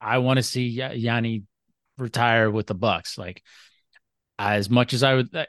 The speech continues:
I think with Luka Doncic is different. I think Dallas is a, is, is a very poorly run organization, and I think I wanna see Doncic move out from there. But from, like, there's exceptions to the rule and everything, but it,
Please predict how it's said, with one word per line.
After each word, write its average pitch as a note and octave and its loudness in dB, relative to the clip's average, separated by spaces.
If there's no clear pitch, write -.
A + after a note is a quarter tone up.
I - 0
think F3+ 4
with D#3 8
Luka D3 6
Doncic C3 2
is A#2 -4
different. B2+ 2
I A#2 2
think A#2 0
Dallas A#2 0
is G#2 -8
a, G2+ -12
is, G2+ -8
is G2+ -4
a G2+ -2
very A#2+ 4
poorly B2 4
run A2 2
organization, G#2 -2
and F#2+ -4
I F#2+ -2
think A2+ -4
I G#2 2
wanna G#2 2
see G#2 -4
Doncic F#2+ -2
move G2 -6
out G#2 2
from C3 -6
there. C3+ -2
But G#2+ -4
from, C#3+ 4
like, B2 2
there's D3+ 4
exceptions D#3+ 6
to C#3+ 4
the A#2+ 6
rule A2+ 4
and A2+ 2
everything, A#2 -2
but G2+ -6
it, E2+ -14